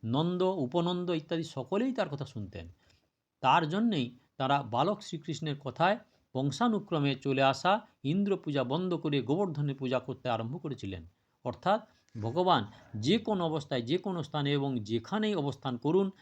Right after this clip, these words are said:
সেখানে তিনি প্রধান হয়ে বিরাজমান করেন। সেই জন্যেই ভগবান পাণ্ডব সেনাদের মধ্যে সর্বপ্রথম শঙ্খধ্বনি করেন।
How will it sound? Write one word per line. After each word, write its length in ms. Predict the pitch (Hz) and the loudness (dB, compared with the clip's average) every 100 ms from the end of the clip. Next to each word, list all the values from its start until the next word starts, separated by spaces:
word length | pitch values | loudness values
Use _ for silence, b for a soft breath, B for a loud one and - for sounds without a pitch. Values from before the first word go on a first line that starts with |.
| b | b
সেখানে 360 | - 127 131 123 | -10 -6 -4 -4
তিনি 160 | 131 | -4
প্রধান 440 | 117 - 104 139 175 | -8 -8 -2 -2 0
হয়ে 160 | 160 | -2
বিরাজমান 840 | 117 117 110 104 - 123 110 113 104 | -2 -2 -2 -4 -8 -10 -6 -4 -4
করেন। 340 | 107 98 85 - b b b _ | -6 -8 -10 -16 b b b _
সেই 220 | - 160 | 0 0
জন্যেই 380 | 202 196 120 101 b b 107 | 2 0 -2 -4 b b -6
ভগবান 360 | 113 120 127 | -2 0 0
পাণ্ডব 380 | 123 117 143 202 | 0 -2 0 -4
সেনাদের 400 | 156 160 131 123 | -4 -4 -4 -4
মধ্যে 320 | 113 113 110 | -4 -6 -8
সর্বপ্রথম 680 | 104 110 104 107 156 160 214 | -8 -8 -6 -6 -6 -6 -6
শঙ্খধ্বনি 560 | 147 139 - 101 104 101 | -6 -10 -10 -8 -8 -6
করেন। 300 | 104 95 | -6 -6